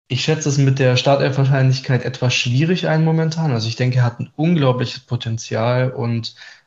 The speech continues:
ich war erstaunlich, wen Leverkusen da quasi noch rausgezaubert hat. Ich denke, am Anfang war es ein Stück weit auch eine Absicherung, falls Alario noch geht.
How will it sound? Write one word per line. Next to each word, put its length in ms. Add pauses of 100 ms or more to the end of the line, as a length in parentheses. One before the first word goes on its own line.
(120)
ich 160
war 160
erstaunlich, 680
wen 200
Leverkusen 480
da 160
quasi 340
noch 180
rausgezaubert 760
hat. 200
Ich 140
denke, 440 (600)
am 140
Anfang 320
war 80
es 100
ein 80
Stück 300
weit 140
auch 120
eine 140
Absicherung, 500
falls 260
Alario 440
noch 240
geht. 400